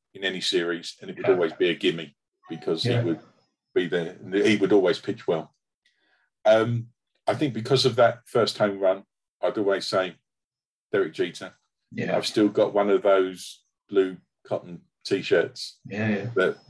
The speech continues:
Speaker 1: with Jeter from, what, probably twenty years ago. Amazingly still, <laughs>
Speaker 2: Yeah,
Speaker 1: still
Speaker 2: I, I
Speaker 1: perfectly wearable. But yeah,
Speaker 2: Yeah.
Speaker 1: because of that, that home run. But then he always, the way, again, we,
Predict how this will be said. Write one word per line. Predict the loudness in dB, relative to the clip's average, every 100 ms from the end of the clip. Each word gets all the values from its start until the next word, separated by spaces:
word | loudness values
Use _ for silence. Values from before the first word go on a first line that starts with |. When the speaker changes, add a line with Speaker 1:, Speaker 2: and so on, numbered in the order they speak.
| -16
Speaker 1:
with | -14 -10 -6
Jeter | 2 2 4 0
from, | 0 -6 -6 -12
what, | -14 _ _ _ _ _
probably | -4 -4 -6
twenty | -4 -4 0
years | -2 -2
ago. | -2 -2 -2 -16 _ -2
Amazingly | 2 2 0 -8
still, | -2 0 0 -8 _ _
<laughs> | _ _ -10
Speaker 2:
Yeah, | -10 -12 -20 -20
Speaker 1:
still | -12 -4 -2 -2 2 2
Speaker 2:
I, | 2
I |
Speaker 1:
perfectly | 2 2 2 0 0
wearable. | 4 4 4 2 0 -2 -10 -20 _
But | 0
yeah, | 2 2
Speaker 2:
Yeah. | 0 -2
Speaker 1:
because | -2 0
of | 0
that, | 0 -4 _ _ _ _ _ _ 2
that | 2 0 _ -2
home | 2 2 2
run. | 2 0 -6 -10
But | -6
then | 0 2 0 -4 -12 -20 _ _ _ _ _ _
he | -4 0 2
always, | 2 2 0 -2 -6 -12 _ _ _ _ _ _ _
the | -4
way, | -2 -2 -2 -4 -12 -18 _
again, | -20 -20 -10 -8
we, | -8